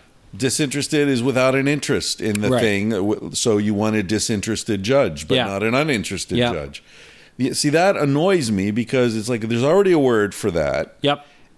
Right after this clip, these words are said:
Speaker 1: And this word is actually quite useful.
Speaker 2: Yep.
Speaker 1: Objective. I guess we could always just say objective. Um, but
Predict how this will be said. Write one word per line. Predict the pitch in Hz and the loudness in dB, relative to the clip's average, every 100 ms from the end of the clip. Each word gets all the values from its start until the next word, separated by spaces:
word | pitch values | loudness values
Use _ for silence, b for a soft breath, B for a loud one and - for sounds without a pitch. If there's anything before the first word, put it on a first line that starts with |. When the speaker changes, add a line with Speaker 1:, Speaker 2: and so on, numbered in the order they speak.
| - | -2
Speaker 1:
And | 131 123 123 120 | 2 2 2 2
this | 151 160 | 0 2
word | 156 135 127 | 4 4 2
is | 110 | 0
actually | 117 - 123 101 | -2 0 -4 -2
quite | 117 98 | -2 -2
useful. | 113 175 - - 73 98 147 127 | -2 -2 -2 -4 -4 -4 -6 -2
Speaker 2:
Yep. | 127 - - b b b - | -2 -4 -20 b b b -4
Speaker 1:
Objective. | 107 92 117 - 110 117 135 | -4 0 -2 0 -2 0 0
I | 98 | -2
guess | 104 - | -2 -2
we | 104 | -2
could | 107 | 0
always | 92 92 - | 2 0 -2
just | 87 - | -4 -2
say | 90 | 0
objective. | 85 73 78 76 92 107 - b b b - | 0 -2 -6 -6 -6 -6 -8 b b b -8
Um, | 104 101 95 95 90 - | -2 0 0 -2 -6 0
but | 117 - | 2 0